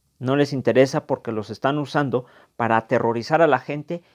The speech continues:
y que fácilmente le entreguen sus tierras a las empresas canadienses, a las españolas, a las estadounidenses, a las francesas,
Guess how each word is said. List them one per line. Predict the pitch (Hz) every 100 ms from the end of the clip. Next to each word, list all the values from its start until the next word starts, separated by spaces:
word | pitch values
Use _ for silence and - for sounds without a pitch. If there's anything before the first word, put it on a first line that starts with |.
| _
y | - 127
que | 135
fácilmente | 160 165 190 165 170 165 160
le |
entreguen | 135 127 160 156 156
sus | - 123
tierras | 147 143 156 151
a |
las | 117 120
empresas | 127 117 139 143 147
canadienses, | - 120 110 131 147 147 143 131 - - - - _ _
a | 113
las | 107 113
españolas, | - 113 117 143 156 139 135 - _ _ _ _
a | -
las | 107 113 - 127 _ -
estadounidenses, | 123 - 120 113 113 113 113 135 156 151 147 131 - -
a |
las | 98 101
francesas, | - 98 95 110 107 110 110